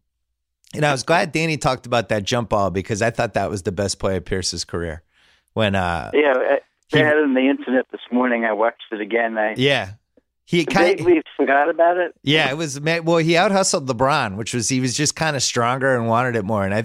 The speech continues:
Speaker 1: I,
Speaker 2: Right.
Speaker 1: I actually think that was kind of a seminal moment for LeBron. I think you look at what, what happened to his body from that season on. I think he doubled down on weight training, all that stuff, because Pierce
Speaker 2: Well,
Speaker 1: just
Speaker 2: I
Speaker 1: wanted
Speaker 2: mean,
Speaker 1: it more.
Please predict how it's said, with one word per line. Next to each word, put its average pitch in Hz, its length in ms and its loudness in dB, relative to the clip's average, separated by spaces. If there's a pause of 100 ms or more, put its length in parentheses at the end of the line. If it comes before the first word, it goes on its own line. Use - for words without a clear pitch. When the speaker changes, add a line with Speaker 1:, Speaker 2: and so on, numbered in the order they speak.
Speaker 1:
I, 127 160 0
Speaker 2:
Right. - 140 -4 (500)
Speaker 1:
I 147 120 2
actually 233 240 -4
think 156 180 -6
that 143 100 2
was 131 100 -4
kind 139 220 -2
of 120 60 -4
a 123 60 0
seminal 123 400 0
moment 117 320 0
for 113 140 -4
LeBron. 101 540 -2
I 113 100 -4
think 113 380 -6 (460)
you 123 140 -2
look 123 200 0
at 117 300 -2 (120)
what, 123 440 -2
what 123 240 0
happened 120 340 -2
to 110 60 -2
his 101 160 -2
body 110 380 0
from 107 180 -6
that 104 180 -2
season 104 320 -4
on. 117 160 -2
I 87 80 -4
think 104 220 -8
he 110 100 -6
doubled 98 360 -4
down 101 260 -2
on 90 260 -6
weight 98 200 -4
training, 98 320 -4
all 98 140 -2
that 92 160 -2
stuff, 71 300 -8
because 90 500 -4 (440)
Pierce 160 240 2
Speaker 2:
Well, 135 80 -2
Speaker 1:
just 135 200 -2
Speaker 2:
I 113 40 -2
Speaker 1:
wanted 127 200 4
Speaker 2:
mean, 180 80 0
Speaker 1:
it 98 40 -4
more. 90 240 -4